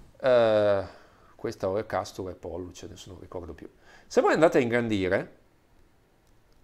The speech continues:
vedete che si vedono piuttosto bene i dettagli del capitello,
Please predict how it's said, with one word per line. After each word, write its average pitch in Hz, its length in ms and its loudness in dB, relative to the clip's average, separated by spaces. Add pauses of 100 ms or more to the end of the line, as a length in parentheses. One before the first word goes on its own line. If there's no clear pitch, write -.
(1200)
vedete 175 540 6
che 196 120 -4
si 233 160 -2
vedono 107 460 2
piuttosto 196 440 -4
bene 117 540 -2
i 151 100 -6
dettagli 104 720 -2
del 110 180 -2
capitello, 87 640 -8